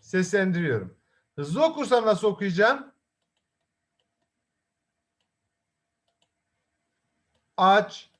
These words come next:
eç, ıç, iç, oç, öç, uç, üç. Altı okursam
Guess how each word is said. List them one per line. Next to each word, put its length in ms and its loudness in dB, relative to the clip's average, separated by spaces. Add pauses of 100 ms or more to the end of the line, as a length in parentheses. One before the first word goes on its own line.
(120)
eç, 460 -2 (300)
ıç, 440 -2 (240)
iç, 500 -6 (260)
oç, 520 2 (1600)
öç, 480 2 (320)
uç, 480 -2 (340)
üç. 480 -2 (3000)
Altı 340 4
okursam 760 2